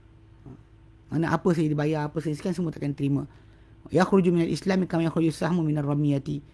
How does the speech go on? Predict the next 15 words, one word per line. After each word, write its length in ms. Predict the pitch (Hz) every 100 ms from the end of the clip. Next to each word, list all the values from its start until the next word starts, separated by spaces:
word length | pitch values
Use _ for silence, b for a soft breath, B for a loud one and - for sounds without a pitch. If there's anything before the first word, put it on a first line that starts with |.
| B B
Dia 160 | 143
ke-, 240 | 139 - -
dia 160 | 156
keluar 320 | 151 160 170 143
daripada 240 | 139 139
Islam 400 | 131 165 185 247
seperti 320 | - 156 151
keluarnya 560 | - 160 156 139 202 302 B
anak 240 | B 156 156
panah 240 | 160 170
daripada, 480 | 143 147 139 208 330 - - -
uh, 380 | 131 131 127
benda 320 | 123 139 156 143
yang 80 |
dipanah. 320 | 143 147 151